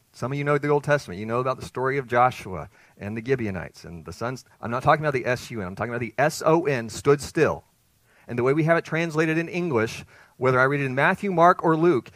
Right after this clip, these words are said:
it all says the same thing. He stood still. Now let's get into the context of our story. Where's Jesus going?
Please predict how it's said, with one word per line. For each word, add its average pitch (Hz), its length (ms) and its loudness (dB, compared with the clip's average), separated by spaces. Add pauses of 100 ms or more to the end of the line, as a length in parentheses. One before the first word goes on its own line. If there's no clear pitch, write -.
(120)
it 131 180 -2
all 156 180 6
says 170 160 -2
the 160 80 -4
same 165 220 -2
thing. 175 340 0 (180)
He 165 220 0
stood 165 300 0
still. 196 440 4 (2250)
Now 147 140 6
let's 160 200 4
get 170 160 0
into 170 120 -4
the 175 60 -2
context 160 460 0
of 170 60 0
our 165 100 4
story. 190 460 0 (180)
Where's 170 320 6
Jesus 185 340 0
going? 185 400 4